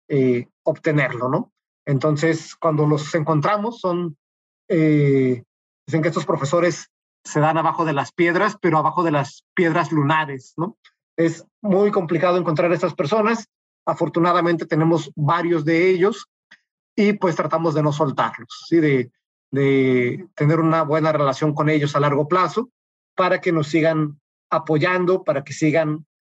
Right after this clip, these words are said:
compartiendo todas sus experiencias y, a final de cuentas, con esto, eh, mejorando el agro. Suena, eh, quizá, eh, muy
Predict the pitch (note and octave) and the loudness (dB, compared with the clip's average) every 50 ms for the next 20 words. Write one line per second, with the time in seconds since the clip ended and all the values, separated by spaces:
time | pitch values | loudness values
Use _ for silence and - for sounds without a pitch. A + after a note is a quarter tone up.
0 | _ - - D3 C#3+ D3+ C#3 C#3 - D3 D3+ D3 D#3 D3 D3+ D3 D3+ C#3+ D3 C#3 | _ -4 -2 -2 0 0 -2 0 0 0 2 2 2 0 0 0 0 -2 -2 -4
1 | - D3 C#3+ D3+ - E3+ E3+ G3 G#3 G#3 G#3 G#3+ A3+ E3+ F3+ D#3+ - D3+ D#3+ F3 | -4 -4 -4 -2 0 2 2 2 2 0 -2 -2 -2 -2 -2 -2 0 0 2 2
2 | F3 F3 E3+ - F#3+ F#3 F3+ - G3+ - - - D#3 F3 E3 D3+ - - F#3 F3 | 2 2 2 2 0 0 0 0 -2 -2 -2 0 0 0 0 0 0 0 0 0
3 | E3+ - _ _ _ _ _ _ _ _ _ - F#3 D#3 D3+ D3 D3 D3 C#3+ C3+ | 0 -4 _ _ _ _ _ _ _ _ _ -2 0 2 2 2 2 2 2 2
4 | D3 D#3 D3 D3+ D#3 D#3+ E3 D#3+ E3+ E3 D#3+ E3 D#3 D#3 F3 E3+ D#3+ C#3 C#3 C3 | 2 0 0 0 0 0 0 0 -2 0 0 0 0 2 0 0 -2 -4 -6 -10
5 | - _ _ _ - - F#3 F3 F3+ F3+ F3+ F3 D#3 C3+ - _ _ _ _ _ | -12 _ _ _ -4 0 0 2 2 2 2 0 -2 -4 -8 _ _ _ _ _
6 | _ _ _ _ - G3 D#3+ D3+ D3 C#3+ C#3 C3 - - D3 C#3+ - E3+ E3+ E3+ | _ _ _ _ -4 0 2 2 4 2 2 0 -2 -2 -2 0 0 0 0 0
7 | E3+ E3+ E3 D#3+ D#3 D3 B2+ B2 _ _ _ _ _ _ _ _ _ _ _ _ | 2 2 2 2 2 0 -2 -8 _ _ _ _ _ _ _ _ _ _ _ _
8 | _ _ - - D3+ C#3+ C#3+ C#3+ C#3 C#3 C#3+ D3 D#3 D#3+ E3 E3+ F3 E3+ E3 D#3+ | _ _ -2 0 2 2 4 4 4 4 4 4 4 4 4 4 4 4 4 4
9 | D3+ D3 C#3 - | 2 2 0 0